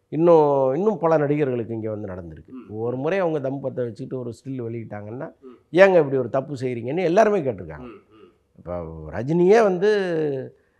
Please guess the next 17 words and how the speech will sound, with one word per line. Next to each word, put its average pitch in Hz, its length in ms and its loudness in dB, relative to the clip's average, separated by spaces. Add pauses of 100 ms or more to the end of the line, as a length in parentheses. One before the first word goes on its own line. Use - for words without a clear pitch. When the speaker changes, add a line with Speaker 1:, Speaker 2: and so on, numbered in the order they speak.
(120)
Speaker 1:
அ, 147 140 0
முடிஞ்ச 160 380 0
அளவுக்கு 180 260 4
இந்த 165 160 0
போஸ்டர்கள் 165 520 0
அதெல்லாம் 131 340 -4
பண்ணாதீங்கன்னுலாம் 131 720 -4
சொல்லியிருக்காரு. 101 360 -8
Speaker 2:
ஓகே, 113 340 -2
ஓகே. 87 300 -14
ஆ. 98 220 -10
Speaker 1:
அப்ப 95 380 -8
படத்துல 185 240 2
வேணா 156 520 4
காட்சிகளா 135 480 -2
வரலாம், 135 380 -6
but 117 100 -14